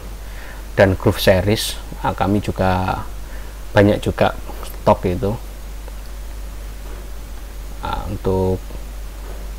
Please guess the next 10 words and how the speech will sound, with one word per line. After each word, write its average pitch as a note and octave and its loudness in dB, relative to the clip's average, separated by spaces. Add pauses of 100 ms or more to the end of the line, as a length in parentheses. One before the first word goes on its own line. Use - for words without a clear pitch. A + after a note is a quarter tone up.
(280)
perangkatnya. G2+ 2
Ini G#2+ 4
kita - 0
bisa - 2
lihat. F#3 6 (2250)
Nah, - -2 (160)
X - 4
X G2+ 2
T B2 12
dia B2+ 12